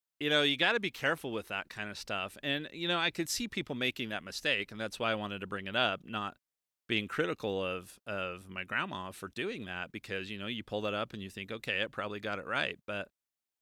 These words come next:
they're not a hundred percent accurate. So especially when it's something that's important,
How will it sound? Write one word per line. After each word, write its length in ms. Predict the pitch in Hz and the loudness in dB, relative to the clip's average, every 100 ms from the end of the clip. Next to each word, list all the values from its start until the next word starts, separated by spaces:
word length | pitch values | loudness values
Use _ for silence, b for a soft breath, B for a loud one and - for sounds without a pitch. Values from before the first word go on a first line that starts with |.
| _ | _
they're 160 | 123 170 | 4 8
not 220 | 143 143 | 8 6
a 60 | 104 | 6
hundred 220 | 107 95 | 2 0
percent 320 | 98 - 95 | -4 -2 0
accurate. 540 | 98 101 95 90 90 | 2 0 -2 -6 -6
So 200 | - 104 101 | -4 -2 -2
especially 440 | - 135 147 165 | 0 2 2 0
when 140 | 143 | 0
it's 160 | 117 101 | -2 -2
something 340 | - 113 113 | -2 -4 -4
that's 220 | 101 92 - | -6 -6 -8
important, 720 | 92 - 98 104 120 127 | -8 -4 -4 -4 -8 -10